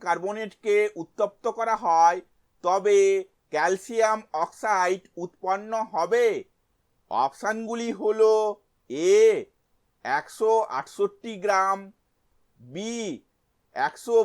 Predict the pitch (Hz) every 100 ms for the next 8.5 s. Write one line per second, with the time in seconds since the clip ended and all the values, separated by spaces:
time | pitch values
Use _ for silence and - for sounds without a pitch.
0 | 170 170 - 180 226 220 190 202 190 196
1 | 196 196 _ _ _ _ - 214 233 247
2 | 220 120 - _ _ - 135 156 - -
3 | 220 220 165 156 190 202 208 196 196 196
4 | 190 _ _ _ _ _ 117 160 208 233
5 | 233 165 101 _ _ _ - 160 185 196
6 | 220 226 214 220 233 220 135 101 _ _
7 | _ _ _ - 151 - - 233 226 -
8 | 240 240 226 190